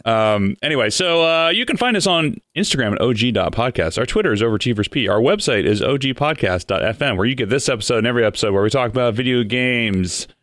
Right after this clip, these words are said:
Speaker 2: um, other
Speaker 1: <laughs>
Speaker 2: things
Speaker 1: Funny
Speaker 2: sometimes.
Speaker 1: break. Video games.
Speaker 2: And, uh, I don't know what else to, we gotta really, like, just stick to, like, three things that we talk about. But I'm sure
Speaker 1: Pizza
Speaker 2: there's other
Speaker 1: making.
Speaker 2: things.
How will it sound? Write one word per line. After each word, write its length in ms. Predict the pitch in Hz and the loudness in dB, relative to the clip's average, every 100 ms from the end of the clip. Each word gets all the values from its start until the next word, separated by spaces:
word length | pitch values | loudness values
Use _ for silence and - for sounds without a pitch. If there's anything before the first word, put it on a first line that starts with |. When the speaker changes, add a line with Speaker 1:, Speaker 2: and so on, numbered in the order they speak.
| _ _ _ - | _ _ _ -6
Speaker 2:
um, 920 | 110 110 107 104 101 95 92 92 - _ _ _ _ _ _ _ | -2 0 2 2 2 2 0 -2 -6 _ _ _ _ _ _ _
other 240 | 113 117 127 | -2 0 0
Speaker 1:
<laughs> 0 | |
Speaker 2:
things 420 | 113 107 98 - | 0 0 -2 -2
Speaker 1:
Funny 160 | 104 | -2
Speaker 2:
sometimes. 360 | 90 98 92 90 | -2 0 0 0
Speaker 1:
break. 260 | 90 - - | -2 -4 -6
Video 240 | 143 151 139 | -2 -2 -2
games. 960 | 131 139 139 135 117 104 92 - - _ _ _ _ _ _ _ _ _ _ - - | -2 0 0 0 -2 -4 -6 -10 -14 _ _ _ _ _ _ _ _ _ _ -20 -12
Speaker 2:
And, 300 | - 98 101 | -6 -2 0
uh, 420 | 98 98 95 95 92 | 0 2 2 2 2
I 80 | 160 | 0
don't 100 | 247 | 2
know 100 | 117 | 2
what 120 | 143 | 2
else 180 | 226 - | 0 -2
to, 520 | 95 - 98 147 - | -2 -2 -2 -4 -2
we 100 | 143 | -2
gotta 220 | 233 269 226 | 0 2 2
really, 240 | 190 180 | 2 2
like, 180 | 151 120 | 0 0
just 160 | 120 | -2
stick 240 | - 117 - | 0 -2 0
to, 140 | 113 | 0
like, 240 | 92 82 - | 0 0 -2
three 260 | 95 98 | 0 0
things 260 | - 98 92 | 0 0 0
that 80 | 82 | -2
we 60 | |
talk 200 | 78 80 | -4 -6
about. 260 | - - - | -8 -12 -12
But 140 | - - | -8 -4
I'm 80 | 156 | -2
sure 140 | 143 170 | 0 0
Speaker 1:
Pizza 0 | |
Speaker 2:
there's 160 | 135 | 0
other 160 | 151 147 | 0 0
Speaker 1:
making. 500 | - 143 139 135 131 | -2 -2 -2 -2 -4
Speaker 2:
things. 80 | 123 | -8